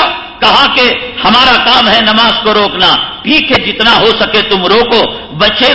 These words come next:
کچے لوگ آ جائیں گے مسجد کے اندر، ہم پوچھیں گے تم کون ہو؟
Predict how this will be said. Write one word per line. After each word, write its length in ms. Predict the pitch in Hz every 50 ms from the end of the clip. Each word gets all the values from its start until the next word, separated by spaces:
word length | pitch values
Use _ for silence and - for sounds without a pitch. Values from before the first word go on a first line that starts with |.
| 262 -
کچے 300 | 277 - - 247 247 247
لوگ 400 | 247 247 269 262 - - - 196
آ 140 | 202 208 214
جائیں 480 | 214 214 226 240 269 285 285 277 247
گے 160 | 240 226 175 - - - - - - -
مسجد 460 | 175 254 277 - - 370 - - -
کے 60 | -
اندر، 320 | 269 240 220 208 202 175 151 - - - - - -
ہم 120 | 214 240
پوچھیں 500 | 214 170 208 233 226 226 247 247 254 247
گے 80 | 247 233
تم 280 | 240 - 233 233 226
کون 420 | - - 226 233 254 262 277 277 285
ہو؟ 400 | 247 269 277 285 277 233 175